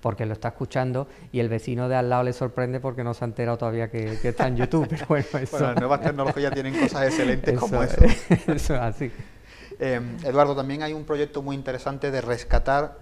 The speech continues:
Speaker 2: todo ese material audiovisual, en este caso que tienen nuestras televisiones locales, en este caso Costa Noroeste, la antigua Tele
Speaker 1: Sí,
Speaker 2: Sanlúcar
Speaker 1: sí,
Speaker 2: o Tele
Speaker 1: sí,
Speaker 2: Sanlúcar
Speaker 1: sí,
Speaker 2: y Costa
Speaker 1: además aquí,
Speaker 2: Noroeste.
Speaker 1: aquí, eh, como, como, como se suele decir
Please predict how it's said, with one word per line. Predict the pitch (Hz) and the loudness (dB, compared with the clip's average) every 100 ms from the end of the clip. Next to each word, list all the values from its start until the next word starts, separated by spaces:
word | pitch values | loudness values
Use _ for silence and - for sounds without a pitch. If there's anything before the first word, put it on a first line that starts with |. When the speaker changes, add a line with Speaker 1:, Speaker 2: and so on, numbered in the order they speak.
| - | -4
Speaker 2:
todo | 127 127 | -4 -4
ese | 127 | -8
material | 135 131 127 131 131 - | -8 -6 -6 -4 -4 -4
audiovisual, | 131 123 113 113 117 113 113 107 107 113 113 - 131 143 131 - - | -4 -4 -4 -4 -4 -4 -6 -8 -10 -12 -12 -2 2 2 0 -10 -14
en | 117 | -14
este | - | -12
caso | - 113 127 | -10 -10 -8
que | 120 | -10
tienen | 123 120 120 | -8 -8 -8
nuestras | 113 120 | -8 -8
televisiones | - 113 107 - 120 113 | -10 -10 -10 -10 -10 -8
locales, | 113 110 127 131 | -6 -2 -2 -2
en | 120 | -8
este | 101 - | -14 -14
caso | 110 - | -12 -12
Costa | 110 110 - | -12 -12 -12
Noroeste, | 110 104 110 120 123 | -12 -8 -8 -8 -12
la | |
antigua | 110 - 104 | -14 -12 -12
Tele | 104 107 | -10 -10
Speaker 1:
Sí, | 104 | -8
Speaker 2:
Sanlúcar | 101 107 135 107 | -4 -4 -4 -6
Speaker 1:
sí, | 104 | -8
Speaker 2:
o | |
Tele | 117 104 | -6 -8
Speaker 1:
sí, | |
Speaker 2:
Sanlúcar | 101 110 113 123 | -6 -8 -6 -4
Speaker 1:
sí, | |
Speaker 2:
y | 120 | -4
Costa | 110 | -4
Speaker 1:
además | 117 139 | -4 -2
aquí, | 127 139 | -2 -4
Speaker 2:
Noroeste. | 165 170 - - - | -6 -10 -16 -20 -8
Speaker 1:
aquí, | 113 107 - 123 147 180 - | -6 -6 -4 -2 0 -2 -2
eh, | 127 123 117 110 107 | -4 -2 -2 -4 -4
como, | 131 123 117 110 | -2 0 0 0
como, | - 123 117 113 110 110 | 0 0 2 2 0 0
como | 117 113 | -2 -2
se | - | -4
suele | 117 123 123 | -2 0 2
decir | 135 131 - 135 135 135 | 2 0 0 0 -2 -6